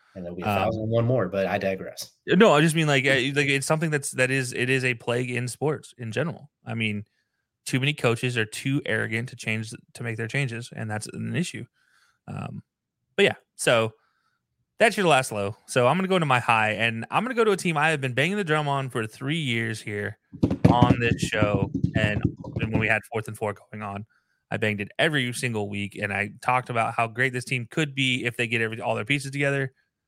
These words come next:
Speaker 1: It's rolling.
Speaker 2: And it looks like they're finally there, and maybe I'm speaking too, too soon. I don't know, but hopefully not. I'm talking about the Detroit Lions. Six and two on the season,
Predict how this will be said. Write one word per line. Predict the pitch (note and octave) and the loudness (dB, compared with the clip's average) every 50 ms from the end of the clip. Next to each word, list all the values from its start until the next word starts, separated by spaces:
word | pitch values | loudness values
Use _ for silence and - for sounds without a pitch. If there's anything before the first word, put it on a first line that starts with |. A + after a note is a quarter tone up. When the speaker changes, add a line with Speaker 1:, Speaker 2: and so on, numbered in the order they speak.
| _ _ _ _ _ _ _ _ _ _ | _ _ _ _ _ _ _ _ _ _
Speaker 1:
It's | _ - _ - | _ -20 _ -6
rolling. | - B2+ C3+ | -2 2 2
Speaker 2:
And | C#3+ C#3+ C#3+ C#3 C#3 C3 C3 C3 - _ - | 4 4 2 0 -2 -4 -8 -12 -12 _ -2
it | B2 A#2+ - | -2 -2 -2
looks | A#2+ B2 A#2+ B2+ B2 A2+ - - | -2 -2 0 0 0 0 -2 -4
like | A#2+ A#2 A2 | -4 -2 0
they're | - A#2 A2+ | 0 -2 -2
finally | - - A2+ G#2+ G#2 G#2+ G#2+ G#2+ G#2+ G#2+ G#2+ A2+ - _ - | -2 -2 -2 0 0 -2 -2 -4 -4 -4 -6 -6 -10 _ -8
there, | A2+ A2 A2 A2 G#2 G2 G2+ G2+ | -2 0 2 2 2 2 0 -4
and | G2 G2+ G2 G2 | -6 -8 -8 -10
maybe | G2+ G2 G2 G#2 | -10 -8 -6 -8
I'm | G#2 G2+ | -8 -6
speaking | - - A#2 G#2+ A#2 A2 | -6 -6 -6 -6 -6 -6
too, | - B2 A#2+ A#2 - _ _ | -4 -4 -4 -4 -6 _ _
too | - C3+ A#2+ | -4 -4 -2
soon. | - D#3 C#3 A#2+ A2 A2+ | 0 0 0 0 -2 -4
I | G#2+ A#2 C3 | -2 0 0
don't | C#3+ E3 D#3 C#3+ | 2 2 2 0
know, | B2+ G#2+ G2+ G2 - - _ - | 0 -2 -2 -4 -10 -14 _ -2
but | B2 A#2+ | 0 2
hopefully | A#2+ G3 G#3+ G#3 - G#3+ E3+ | 2 2 0 0 -2 -2 0
not. | C3+ A#2 A2+ A2+ A2 - _ _ _ _ _ _ _ _ _ _ _ _ _ _ - | 0 0 0 -2 -4 -6 _ _ _ _ _ _ _ _ _ _ _ _ _ _ -4
I'm | C#3 D#3+ | -2 2
talking | - G3+ F#3 F3+ - F3+ E3+ E3 D#3+ D#3 D#3 D#3 - _ _ _ _ _ _ _ _ _ _ _ _ _ _ _ _ _ _ _ C#3 | 2 2 2 2 0 -2 -4 -4 -4 -6 -8 -12 -16 _ _ _ _ _ _ _ _ _ _ _ _ _ _ _ _ _ _ _ 0
about | C3 A#2+ A2 | 2 2 2
the | A2+ | 0
Detroit | A2+ A2 G2+ - G#2+ F#2 | -4 -4 -4 -4 -6 -6
Lions. | G2+ G2 G#2 - - - _ _ _ _ _ _ _ _ _ _ _ _ _ _ _ _ _ _ _ | -8 -12 -14 -16 -20 -20 _ _ _ _ _ _ _ _ _ _ _ _ _ _ _ _ _ _ _
Six | - - B3 A3 - | -6 -4 -4 -2 -2
and | G3 - | -2 0
two | G#3+ G#3 | 2 2
on | F3 D3 | 2 2
the | C3+ | 0
season, | - - F#3 E3+ C3+ A#2+ G2+ G2+ | -2 -2 -2 0 0 0 -2 -4